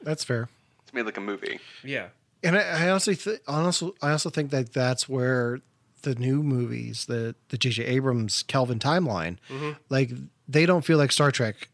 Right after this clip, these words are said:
Speaker 1: episodes. Like, Beyond maybe, but the
Speaker 3: Yeah.
Speaker 1: other two just feel like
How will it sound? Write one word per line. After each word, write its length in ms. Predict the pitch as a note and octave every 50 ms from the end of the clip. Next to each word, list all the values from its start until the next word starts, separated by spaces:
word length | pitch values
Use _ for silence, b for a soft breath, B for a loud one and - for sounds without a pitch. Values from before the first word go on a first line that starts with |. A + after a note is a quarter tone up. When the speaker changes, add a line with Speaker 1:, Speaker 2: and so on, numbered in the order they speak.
| _ -
Speaker 1:
episodes. 560 | G2+ - A2 G2 - E2 D#2 D#2+ E2+ - -
Like, 180 | A#2+ A#2+ A#2+ B2
Beyond 640 | C#3+ C#3+ C#3+ C#3+ C#3+ C#3+ D3+ D#3 D#3+ D#3 C#3+ B2 G#2+
maybe, 540 | G#2 G#2 G#2+ A#2 B2 D3 D#3+ F3 F3+ F#3 - b b b b b b b
but 140 | b C3 B2
the 80 | A#2+ D3+
Speaker 3:
Yeah. 100 | D3+ D3+
Speaker 1:
other 180 | D#3 D#3 D#3
two 360 | C#3 - - C#3 C3+ B2 A#2+
just 320 | A2 A2+ B2+ A#2 - - -
feel 180 | - B2+ B2
like 340 | A2+ A2 G#2+ G#2 G2+ - -